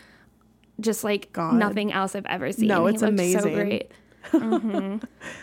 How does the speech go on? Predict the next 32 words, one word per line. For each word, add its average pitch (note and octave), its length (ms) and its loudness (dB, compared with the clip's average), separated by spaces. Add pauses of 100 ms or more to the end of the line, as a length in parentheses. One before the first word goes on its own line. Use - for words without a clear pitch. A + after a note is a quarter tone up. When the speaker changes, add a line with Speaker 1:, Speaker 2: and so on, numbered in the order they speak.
(520)
Speaker 2:
Um, B3+ 400 4
something C#4 360 2
else A#3+ 180 2
that A3+ 80 -2
we A3+ 100 0
should A3 200 -2
mention G3+ 680 0
is G3 500 2 (160)
<laughs> - 160 -6
Yoongi A3 800 2
with G3+ 260 0
trophies. B3+ 800 2 (320)
This G#3 160 4
is, B3 140 2
like, C4 140 2
a B3 60 4
recurring G#3 840 2
thing, F#3 420 0
so G#3+ 140 0
I'm F#3 80 2
not F3 140 0
gonna F#3+ 160 0
mention, F3+ 460 0
like, E3 180 -2
a F3+ 60 -2
specific E3+ 580 -2
time. F3 480 0 (340)
But A#3+ 140 0
anytime F4 480 2
that D#4+ 160 -4
they, C4 120 4
like, G3+ 440 0